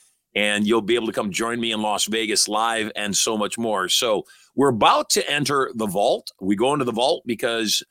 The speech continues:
most of my opinions will get me banned on most m-, social media platforms. And because I don't wanna get banned in the first week or any week for that matter, we go to a very special place. So,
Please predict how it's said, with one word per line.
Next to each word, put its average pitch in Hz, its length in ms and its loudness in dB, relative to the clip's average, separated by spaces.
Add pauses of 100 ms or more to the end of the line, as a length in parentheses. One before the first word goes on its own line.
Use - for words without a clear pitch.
(320)
most 131 460 6
of 127 100 -2
my 127 160 -2
opinions 131 640 0
will 101 120 0
get 113 180 -4
me 107 100 -4
banned 113 380 -2
on 101 160 -2
most 110 560 0
m-, 98 240 -4
social 120 320 2
media 123 320 0
platforms. 135 600 -2 (400)
And 98 80 -2
because 113 260 4
I 117 40 2
don't 147 140 2
wanna 147 160 0
get 127 200 -4
banned 127 360 -2 (340)
in 139 140 6
the 156 80 4
first 160 280 2
week 180 380 0
or 120 180 2
any 226 220 6
week 104 300 2
for 107 100 -4
that 95 200 -2
matter, 98 380 -4 (220)
we 113 100 2
go 117 120 4
to 117 80 4
a 107 40 2
very 110 220 0
special 104 360 0
place. 90 320 -2
So, 98 420 2